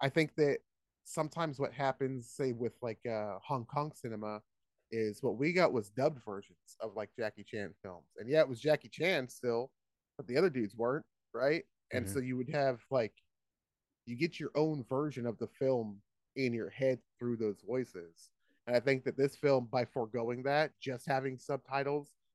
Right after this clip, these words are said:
Speaker 1: you, you have to hear it in Russian. And sometimes I'm not, like, looking 'cause I'm, I'm doing another thing, or the stress of the film was kinda, like, building up for a little bit. And I was like, "I gotta fuck-, <sighs> I'm just gonna listen for a little bit."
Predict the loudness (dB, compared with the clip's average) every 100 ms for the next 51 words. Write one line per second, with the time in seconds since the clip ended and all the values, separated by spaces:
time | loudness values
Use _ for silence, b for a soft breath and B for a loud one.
0 | _ -6 -2 0 0 0 -6 -2 2 2
1 | 2 0 0 0 -4 -2 -4 -2 -2 -2
2 | -2 -2 2 0 0 -2 -2 _ -4 -4
3 | -6 -10 -8 -6 -8 -10 _ -10 -10 -6
4 | -2 -2 -2 -2 -2 -2 -2 -4 _ _
5 | _ _ _ 6 8 8 6 -2 _ -4
6 | -4 -6 -8 -6 -6 -10 -8 -6 0 0
7 | 2 -2 -6 -6 -4 -4 -6 -6 -4 -4
8 | -6 -8 _ -2 -2 -2 -2 2 2 0
9 | -6 -10 -12 -6 -2 -2 -6 -14 -18 _
10 | _ -20 -18 -18 -20 _ _ _ _ _
11 | -20 -16 -10 -8 -8 -12 -14 -12 -10 -12
12 | -10 -10